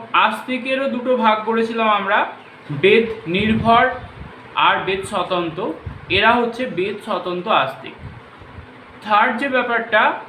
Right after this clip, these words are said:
ন্যায় দর্শন হচ্ছে আধ্যাত্মবাদী দর্শন, অর্থাৎ এরা আধ্যাত্মিক বিষয়গুলিকে কিন্তু স্বীকার করেন। সেকেন্ড, ফোর্থ যে বিষয়টা,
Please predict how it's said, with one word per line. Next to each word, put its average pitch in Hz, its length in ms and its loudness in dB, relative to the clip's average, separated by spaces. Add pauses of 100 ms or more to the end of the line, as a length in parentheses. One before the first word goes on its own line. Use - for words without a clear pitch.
ন্যায় 180 280 2
দর্শন 254 400 -2
হচ্ছে 254 280 -4 (120)
আধ্যাত্মবাদী 233 800 0
দর্শন, 131 420 -4
অর্থাৎ 226 360 -4
এরা 214 200 2
আধ্যাত্মিক 190 760 -2
বিষয়গুলিকে 180 640 -6
কিন্তু 180 440 -8 (320)
স্বীকার 180 360 2 (140)
করেন। 139 360 2 (1900)
সেকেন্ড, 247 600 -2 (1000)
ফোর্থ 262 260 0 (240)
যে 208 100 -4
বিষয়টা, 180 720 0